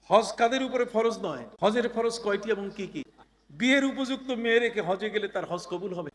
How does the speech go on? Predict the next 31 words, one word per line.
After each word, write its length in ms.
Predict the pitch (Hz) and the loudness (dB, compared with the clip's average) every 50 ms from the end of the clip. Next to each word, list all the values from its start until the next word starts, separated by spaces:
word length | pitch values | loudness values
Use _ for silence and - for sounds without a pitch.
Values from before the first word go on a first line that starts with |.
| _ _ _ _ _ _ _ _ _ _ _ _ - | _ _ _ _ _ _ _ _ _ _ _ _ -2
যে 140 | 160 214 226 | 4 4 4
ব্যক্তি 280 | 233 247 240 - 262 | 4 4 0 0 -2
ঋণ 200 | 233 240 254 262 | 0 0 0 0
পরিশোধ 420 | 262 262 254 247 240 - 247 247 - | 0 -2 -2 -2 0 -2 -4 -2 0
করেনি, 300 | 233 226 226 226 220 214 | 0 0 0 0 -2 -2
তার 180 | - 220 202 | 0 0 0
হজ 240 | 180 151 185 196 - | 0 0 -2 -2 -2
কি 100 | - 226 | -4 -6
শুদ্ধ 280 | 208 - 226 196 180 233 | -6 -6 -6 -6 -2 -2
হবে? 320 | 202 214 233 196 156 117 104 - - - _ _ _ _ - | 0 0 0 -2 -2 -6 -8 -14 -18 -20 _ _ _ _ -4
বুকের 280 | 170 240 226 294 294 302 | -4 -2 2 4 4 4
উপরে 260 | 302 294 302 285 247 | 4 2 4 2 2
হাত 240 | 165 165 220 226 - - | 4 2 0 0 0 -2
বাঁধার 220 | 233 220 226 208 | -2 0 0 -2
হাদিস 400 | 190 180 190 185 202 175 151 - | -2 -2 -2 -4 -4 -8 -8 -4
জয়ীফ। 280 | 165 180 175 170 180 160 - - - _ _ - - - 139 | -2 0 0 0 -2 -4 -12 -18 -20 _ _ -20 -20 -18 -12
জিদ্দান 440 | 123 147 190 175 156 - 202 190 | -6 -6 -6 -4 -2 -2 -2 -2
হলে 260 | 180 151 170 165 160 151 | -2 -4 -4 -4 -4 -4
মহিলাদেরকে 680 | 160 170 156 180 214 208 202 180 190 180 156 - 160 | -4 -4 -4 -4 -2 -4 -2 -2 -4 -4 -4 -6 -6
বুকের 400 | 156 156 160 170 139 - 180 165 | -6 -6 -10 -12 -6 -6 -4 -4
উপর 220 | 165 165 165 160 143 - | -4 -4 -6 -10 -8 -8
হাত 120 | 143 143 139 135 139 | -8 -8 -8 -8 -10
বাঁধতে 280 | 147 135 - - 165 | -10 -10 -8 -10 -10
বলা 240 | 147 139 139 131 127 | -8 -6 -6 -8 -8
হয় 200 | 123 135 127 123 - - | -8 -10 -12 -12 -12 -12
কেন? 200 | 139 123 123 117 107 - _ _ _ _ _ _ _ _ - - | -12 -10 -10 -12 -16 -20 _ _ _ _ _ _ _ _ -4 0
নবীজির 400 | 196 233 247 240 262 277 262 - - | 2 2 2 4 2 2 0 0 -6
পিতামাতা 420 | 240 208 247 240 233 226 226 220 | -4 2 2 2 2 2 -2 -2
জান্নাতি 500 | 180 147 165 165 165 165 170 175 175 220 | -2 -2 -4 -4 -4 -4 -6 -6 -6 -6
না 80 | 196 185 | -8 -8
জাহান্নামী? 580 | 160 - 135 123 135 127 123 123 120 104 110 | -6 -6 -6 -6 -6 -10 -10 -10 -12 -14 -16